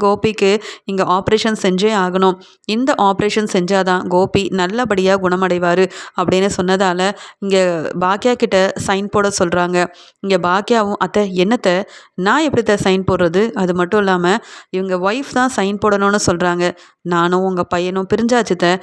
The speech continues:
இப்ப ராதிகா தானத்தை இதுல சைன் போட முடியும். ராதிகாவை எப்படியாவது வர வைக்கணும்" அப்படின்னு சொல்லிட்டு இருக்காங்க. உடனே இங்க ஈஸ்வரி சொல்றாங்க, "என்ன பாக்கியா பேசுற? அந்த ராதிகா வர வரைக்கும் நம்ம காத்துட்டு இருக்கணுமா? கோபியோட நிலைமைய பத்தி நீ கொஞ்சம் கூட யோசிக்காம இருக்க.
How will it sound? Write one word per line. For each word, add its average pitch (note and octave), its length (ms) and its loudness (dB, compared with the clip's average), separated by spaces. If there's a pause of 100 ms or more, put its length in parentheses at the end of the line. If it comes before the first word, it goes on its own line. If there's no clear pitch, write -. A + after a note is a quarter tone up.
(220)
இப்ப G3 420 0
ராதிகா G3 460 0
தானத்தை G#3 360 0
இதுல G3 240 2
சைன் F#3 200 0
போட F#3+ 200 0
முடியும். F3 380 0 (300)
ராதிகாவை F#3+ 640 0
எப்படியாவது G#3+ 680 0
வர F3+ 180 0
வைக்கணும்" G3 400 0
அப்படின்னு E3+ 340 0
சொல்லிட்டு F3 400 0
இருக்காங்க. E3 440 -2 (320)
உடனே F#3+ 440 0
இங்க F#3 380 2
ஈஸ்வரி G#3+ 420 2 (120)
சொல்றாங்க, F3 340 -2
"என்ன E3+ 300 0
பாக்கியா F#3+ 340 0
பேசுற? E3+ 460 2 (320)
அந்த E3 220 0
ராதிகா G#3 520 0
வர F3 240 0
வரைக்கும் A#3+ 340 0
நம்ம A3 160 0
காத்துட்டு G3 460 0
இருக்கணுமா? F3+ 460 0 (360)
கோபியோட G#3 480 2
நிலைமைய G#3+ 360 2
பத்தி A#3 260 -2
நீ G3+ 100 0
கொஞ்சம் F#3 320 0
கூட C4 160 2
யோசிக்காம A3 560 0
இருக்க. G#3 360 0